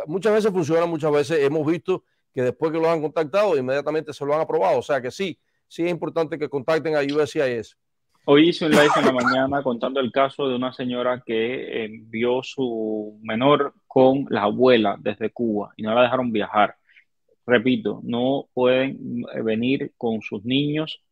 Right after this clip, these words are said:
Speaker 2: eh, con una persona que no sea papá o mamá, si no tienen el, la patria potestad, eh, que ya no le llaman así, la custodia legal sobre el niño. Eso es importante. Eh,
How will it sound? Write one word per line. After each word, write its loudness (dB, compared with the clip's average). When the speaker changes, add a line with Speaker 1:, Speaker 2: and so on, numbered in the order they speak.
Speaker 2:
eh, -4
con -10
una 0
persona 0
que 2
no 0
sea 2
papá 2
o 2
mamá, -2
si -10
no -2
tienen -2
el, -6
la -4
patria 4
potestad, 0
eh, -10
que -8
ya -8
no -8
le 0
llaman -4
así, -8
la 0
custodia 0
legal 0
sobre 0
el 0
niño. -4
Eso -4
es -4
importante. -10
Eh, 4